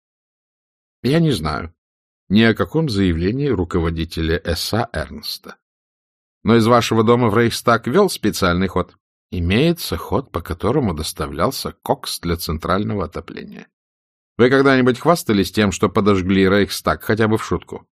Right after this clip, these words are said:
Нет. Значит, вы никогда не заявляли, что подожгли Рейхстаг? Нет. Вы помните завтрак в день рождения Гитлера в сорок втором году? Нет. Вы не помните?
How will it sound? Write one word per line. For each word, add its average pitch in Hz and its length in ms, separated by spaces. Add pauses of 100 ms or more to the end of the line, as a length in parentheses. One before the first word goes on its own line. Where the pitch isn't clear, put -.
(120)
Нет. - 480 (600)
Значит, 113 340
вы 117 100
никогда 110 340
не 113 120
заявляли, 135 500
что 98 180
подожгли 98 520
Рейхстаг? - 560 (240)
Нет. - 760 (720)
Вы 123 160
помните 143 420
завтрак 101 460
в 87 60
день 110 200
рождения 104 420
Гитлера 123 460
в - 60
сорок 110 280
втором 110 280
году? 92 340 (400)
Нет. 104 580 (320)
Вы 98 120
не 107 100
помните? 202 480